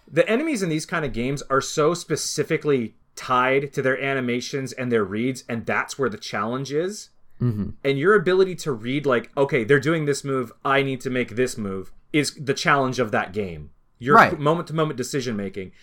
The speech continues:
Speaker 1: So, part of the thing with, with any Souls game is that what gets you killed isn't the reads, it's how long the boss fight is going on, because that's more opportunities to mess up. But if you are more powerful,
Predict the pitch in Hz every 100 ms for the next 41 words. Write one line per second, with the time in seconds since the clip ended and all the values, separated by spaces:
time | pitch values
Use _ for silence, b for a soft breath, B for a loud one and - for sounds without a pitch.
0 | b b - - 165 151 - _ _ -
1 | 196 285 269 240 208 196 170 143 - -
2 | 151 147 - 165 190 247 220 - 185 180
3 | 143 120 110 107 - 151 135 123 123 120
4 | - _ 120 147 139 170 202 226 - -
5 | 202 185 147 - - - 160 156 214 -
6 | 156 131 160 131 110 - - 156 - -
7 | - 196 196 160 175 156 123 139 139 -
8 | 139 127 113 135 120 117 117 117 95 87
9 | - - - - 131 151 117 139 - 123
10 | 139 160 156 147 - 147 127 117 107 110
11 | 101 131 104 - 123 123 110 139 185 165
12 | 139 - 190 190 160 131 120